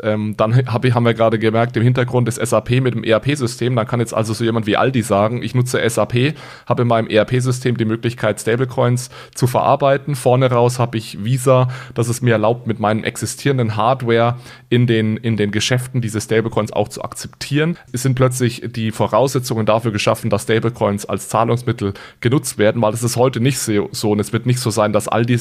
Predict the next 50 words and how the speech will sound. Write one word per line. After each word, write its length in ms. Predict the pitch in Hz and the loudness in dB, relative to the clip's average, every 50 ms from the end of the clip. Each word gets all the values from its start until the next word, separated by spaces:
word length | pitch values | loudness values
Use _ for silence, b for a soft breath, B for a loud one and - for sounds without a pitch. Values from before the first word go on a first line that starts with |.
| - | 0
jetzt 220 | - 107 104 - - | -2 -2 -2 0 0
anfängt, 420 | 95 117 120 123 120 117 113 - B B B B B B | -2 -2 0 0 0 0 0 -2 B B B B B B
jedem 440 | 110 117 123 120 123 117 117 113 - B B B | 0 0 2 2 2 0 0 0 -2 B B B
Mitarbeiter 680 | - 127 127 127 135 120 120 110 110 113 - 123 110 110 | 0 0 2 4 2 2 4 2 2 2 2 2 4 4
und 160 | 110 110 120 | 4 2 2
Mitarbeiterin 540 | 123 127 113 117 110 107 120 107 110 117 107 | 2 2 2 2 2 2 2 0 0 2 2
an 100 | 104 104 | 2 2
der 80 | 101 | 0
Kasse 320 | 98 - - 120 120 - 123 | 0 0 0 -2 0 0 0
ein 80 | 110 | 0
Handy 280 | 104 107 127 135 135 123 | 0 0 0 0 -2 -2
zu 120 | - 123 | -2 -4
geben 300 | 120 113 107 110 107 117 | -2 0 0 0 0 0
und 80 | 113 110 | -2 -2
dann 120 | 104 92 | -2 -2
irgendwelche 300 | - 107 107 107 104 113 | -2 -2 -2 -2 -2 -2
Q-R-Codes 640 | 104 - - 98 98 110 - - - 107 101 98 - | -2 0 2 2 4 2 2 0 0 0 0 2 0
abzulesen, 500 | - 101 - - - 95 101 101 101 107 | -2 -4 -2 -4 -2 0 0 0 0 0
wenn 80 | 107 101 | -2 -2
jemand 220 | 98 101 98 98 | 0 0 0 -2
mit 100 | 101 98 | -2 -4
Stablecoins 720 | - - 101 101 104 101 - - 101 101 101 98 - - - - 113 | -2 0 0 0 0 0 0 -2 -2 -2 -2 -4 -8 -10 -8 -10 -8
zahlen 260 | - - 98 101 101 | -2 0 0 0 2
möchte, 240 | 104 104 107 - 117 | 0 -2 -2 -2 -4
sondern 260 | 110 113 107 104 101 | -2 -2 -2 0 -2
es 140 | 101 - - | -2 -2 0
muss 160 | 123 127 123 | 0 0 2
ja 100 | 131 117 | 2 0
in 80 | 107 104 | 0 0
die, 140 | 98 95 92 B B B B B | -2 -4 -4 B B B B B
in 100 | - 117 | -4 -2
das, 140 | 110 - - | -2 -4 -4
in 140 | - - 113 | -2 -2 -2
die 140 | 113 107 - | 0 0 -2
existierenden 680 | 120 - - 120 - - - 139 131 131 123 120 113 - | -2 -2 -2 -6 -6 -2 2 2 4 4 4 2 0 0
Prozesse 580 | - 107 - - - 127 123 - 135 123 113 | -2 -4 -4 0 -2 -2 0 0 0 0 0
und 100 | 113 110 | 0 -2
die, 200 | 107 98 - - | -4 -6 -6 -8
durch, 260 | - 113 - 120 123 | -8 -6 -2 -2 -2
über 160 | 123 131 113 110 | 0 0 -2 -2
die 100 | - 76 | -2 -2
existierende 540 | - - - - - - 127 117 107 92 | -6 -6 -8 -10 -4 -2 -2 0 0 0
Hardware 380 | 104 104 117 127 127 117 107 - | 2 2 0 2 2 2 2 2
abbildbar 420 | - 123 - 113 107 - - 92 | 2 0 -2 -2 -2 -2 -4 -4
sein. 380 | 90 - 92 92 101 117 127 127 B B B B B B B | -4 0 0 0 2 2 0 -2 B B B B B B B
Und 140 | 101 104 107 | -2 0 2
da 60 | 113 | 2
ist 120 | 123 - | 2 0
das 120 | 127 123 127 | -2 0 0
natürlich 500 | 120 123 127 117 117 113 107 - - | 0 0 0 2 2 2 0 -2 -14